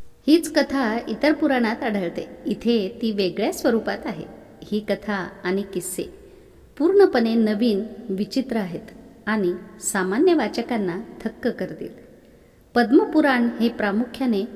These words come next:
वैष्णव पुराण आहे. या पुराणातील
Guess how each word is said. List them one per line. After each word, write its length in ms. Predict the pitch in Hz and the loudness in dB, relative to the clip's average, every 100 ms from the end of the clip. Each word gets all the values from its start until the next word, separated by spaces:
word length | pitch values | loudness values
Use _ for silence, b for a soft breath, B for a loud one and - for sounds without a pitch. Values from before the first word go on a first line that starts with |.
| - - | -14 -6
वैष्णव 520 | 190 185 180 - 233 | 0 0 0 0 0
पुराण 400 | 233 214 190 185 | 0 -4 -4 -4
आहे. 1400 | 202 175 - - - - - - _ _ _ _ _ - | -4 -10 -16 -20 -20 -20 -20 -20 _ _ _ _ _ 0
या 140 | 220 277 | 4 4
पुराणातील 800 | - 302 285 254 240 233 180 | 4 4 4 2 0 0 0